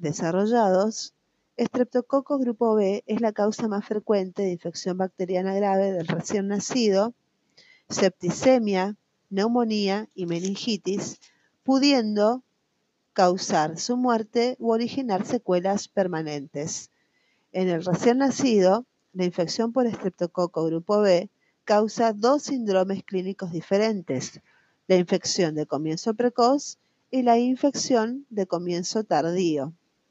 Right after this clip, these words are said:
La infección de comienzo precoz se desarrolla en los primeros siete días de vida. La gran mayoría de casos aparecen en las primeras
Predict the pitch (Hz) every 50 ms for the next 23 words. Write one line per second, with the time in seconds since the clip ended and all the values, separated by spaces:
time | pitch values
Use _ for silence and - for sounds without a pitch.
0 | _ _ _ _ _ _ _ _ _ _ _ _ _ _ _ _ - 240 240 247
1 | 240 - - 247 247 - - - - 330 311 269 233 208 196 185 - 180 156 151
2 | - 151 143 170 170 170 190 202 - 262 233 247 262 262 - - 214 180 196 226
3 | - - - - - - - - 254 247 233 233 240 - - 277 269 277 269 226
4 | 190 190 202 196 214 214 - - 214 202 208 196 - 233 226 226 247 262 262 269
5 | - - _ _ - - - - - 277 269 269 262 - 262 233 233 208 208 214
6 | 208 202 202 180 170 196 208 196 180 151 139 151 175 - _ _ _ _ _ _
7 | _ _ _ - 208 202 202 220 240 269 302 302 285 254 220 208 180 175 196 196
8 | 196 185 180 185 185 - - 185 175 175 - - - 185 202 - - - 220 202
9 | - 226 233 202 165 156 - - 175 175 196 - _ - 196 185 175 - _ 208
10 | 208 202 214 226 240 247 233 - -